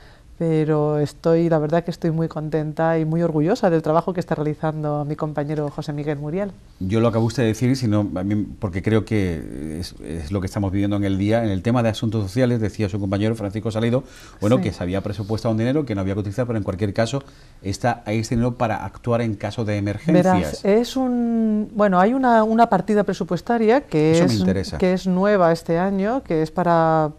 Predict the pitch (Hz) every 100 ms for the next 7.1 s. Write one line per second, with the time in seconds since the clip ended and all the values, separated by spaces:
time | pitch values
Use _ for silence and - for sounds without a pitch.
0 | - 170 170 175 160 156 165 160 156 160
1 | 151 - 196 220 208 202 208 190 170 165
2 | 170 160 151 156 156 180 190 120 110 143
3 | 175 175 165 170 160 143 143 151 143 147
4 | 143 147 123 110 160 156 120 - - -
5 | 113 131 147 120 - 156 123 - 95 110
6 | 110 139 160 165 120 101 95 92 85 110
7 | 233